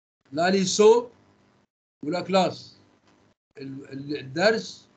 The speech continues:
والفصل. ليه؟ اللي فيها اس تسبق الجمع بنوعين. ليه فوتو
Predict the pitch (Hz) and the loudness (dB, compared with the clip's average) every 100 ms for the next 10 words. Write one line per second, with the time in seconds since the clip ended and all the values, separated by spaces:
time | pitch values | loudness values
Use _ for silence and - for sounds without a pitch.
0 | - 151 - 156 - - _ _ _ _ | -12 -10 -4 -4 -4 -14 _ _ _ _
1 | _ _ _ 113 - _ _ _ 139 165 | _ _ _ -20 -20 _ _ _ -2 2
2 | 196 226 - _ _ 139 135 175 180 226 | 4 4 0 _ _ -10 -4 -4 0 -2
3 | 233 - - _ _ _ _ _ _ 196 | -2 -12 -20 _ _ _ _ _ _ -4
4 | 190 185 185 170 202 196 185 180 165 170 | -2 -6 -8 -4 -2 0 0 0 2 2
5 | 135 120 180 214 220 220 208 165 | 2 0 2 6 6 6 4 2